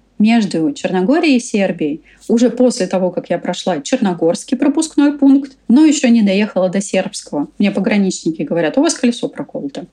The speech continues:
А я ещё ни разу в жизни сама не меняла колесо. Я понятия не имела, как это делать. И не вызвать же никого, потому что я в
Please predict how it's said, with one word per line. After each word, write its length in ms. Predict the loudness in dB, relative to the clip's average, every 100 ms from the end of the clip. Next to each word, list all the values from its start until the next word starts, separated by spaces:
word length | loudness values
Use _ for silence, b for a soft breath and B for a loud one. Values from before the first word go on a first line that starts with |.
| -8
А 100 | -2
я 120 | 0
ещё 200 | 2 4
ни 120 | 4
разу 260 | 4 2 2
в 60 |
жизни 260 | 2 2 0
сама 320 | 2 2 4
не 140 | 2
меняла 380 | 2 2 0 -2
колесо. 340 | -4 -4 -2 -2
Я 120 | 0
понятия 400 | 2 0 0 -2
не 120 | 0
имела, 240 | 2 2 2
как 220 | 0 -2
это 120 | 0
делать. 500 | 2 2 2 0 -6 _
И 80 | 4
не 160 | 6 6
вызвать 400 | 4 2 0 4
же 80 |
никого, 560 | 4 2 0 0 0 0
потому 380 | -2 -2 0 0
что 200 | -2 -2
я 300 | 0 2 0
в 320 | -2 -2 -2